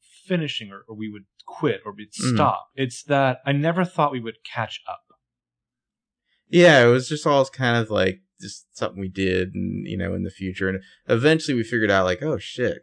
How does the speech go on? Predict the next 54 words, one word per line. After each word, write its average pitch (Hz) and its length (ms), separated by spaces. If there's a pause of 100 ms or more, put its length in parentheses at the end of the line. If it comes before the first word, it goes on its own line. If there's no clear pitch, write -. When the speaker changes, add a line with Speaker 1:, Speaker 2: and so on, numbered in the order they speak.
Speaker 2:
God, 104 320
man, 98 300
we, 107 220
we 101 120
need 110 160
to, 87 100
like, 85 200
hurry 95 260
up 95 180
here." 98 280 (540)
Speaker 1:
Mm-hmm. 110 160 (1200)
Well, 208 100
and 202 60
then 202 80
eventually 175 360
we 135 140
did 143 160
have 113 160
a, 104 120 (120)
a 107 80
timetable 131 720
that 95 160
if 92 160
we 123 200
Speaker 2:
Mm-hmm. 90 80
Speaker 1:
stuck - 480
to 117 240
it, 101 180
we 110 140
would 101 160
be 98 180
done 120 240
by 110 120
a 107 80
certain 101 280 (120)
point. 110 280
And 131 160
we 151 160
did 185 220
meet 185 220
that 127 200
timetable. 135 680 (400)
But 175 180
when 170 160
I 160 60
think 185 200
when 143 100
you 131 80
first 127 260
presented 127 380
it, 104 220
it 139 160
was 120 160
outlandish. 95 720